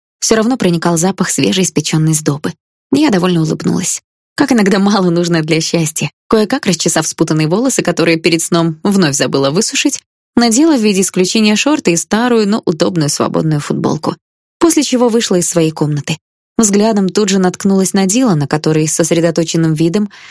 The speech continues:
вымыл окно в гостиной. Хотя, на мой взгляд, оно и так было чистое. Больше меня беспокоило, что парень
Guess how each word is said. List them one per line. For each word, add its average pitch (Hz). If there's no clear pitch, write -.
вымыл 254
окно 165
в 156
гостиной. -
Хотя, 262
на 247
мой 277
взгляд, 220
оно 208
и 190
так 160
было 165
чистое. -
Больше 247
меня 208
беспокоило, 208
что -
парень 202